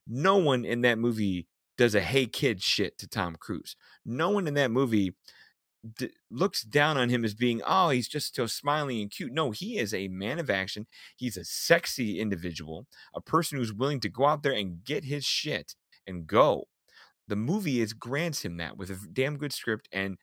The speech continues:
serious adventure and stakes that put him in a place to succeed. This movie does not do that for Tom Holland, and it's a damn shame, because this game and the,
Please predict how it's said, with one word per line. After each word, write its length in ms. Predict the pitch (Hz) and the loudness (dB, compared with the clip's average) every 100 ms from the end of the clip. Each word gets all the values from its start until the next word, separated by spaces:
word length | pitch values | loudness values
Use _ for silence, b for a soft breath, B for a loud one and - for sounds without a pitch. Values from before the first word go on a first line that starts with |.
| _ | _
serious 440 | - - 135 139 139 | -12 -4 -2 -2 -2
adventure 420 | 107 101 98 98 | -2 -2 -2 -6
and 120 | 95 | -8
stakes 320 | - 92 87 | -6 -6 -6
that 140 | - - | -12 -8
put 180 | 98 90 | -8 -6
him 200 | 90 - _ B B _ | -10 -14 _ B B _
in 100 | 131 | -2
a 40 | |
place 340 | 160 123 113 - | 0 0 0 -2
to 80 | 98 | -8
succeed. 460 | - - - - _ _ b b _ - | -8 -12 -12 -14 _ _ b b _ 0
This 220 | 151 - | 0 2
movie 200 | 131 117 | -2 -4
does 280 | 101 104 101 | -2 -2 0
not 180 | 92 85 | -6 -4
do 140 | 98 | -6
that 180 | 85 78 | -4 -8
for 140 | - | -12
Tom 220 | - 85 92 | -10 -8 -6
Holland, 280 | 87 87 | -6 -6
and 140 | 67 90 | -10 -10
it's 160 | 90 | -10
a 40 | 80 | -12
damn 360 | 85 82 78 | -10 -10 -10
shame, 300 | 76 - 65 _ _ _ B _ | -8 -8 -10 _ _ _ B _
because 460 | 98 - 107 87 - _ b b - | -2 2 2 0 -8 _ b b -2
this 240 | 131 165 | 0 0
game 480 | 117 131 160 104 92 - | 4 2 2 -2 -4 -4
and 400 | 101 98 90 95 | -2 -2 -4 -2
the, 160 | 101 | -2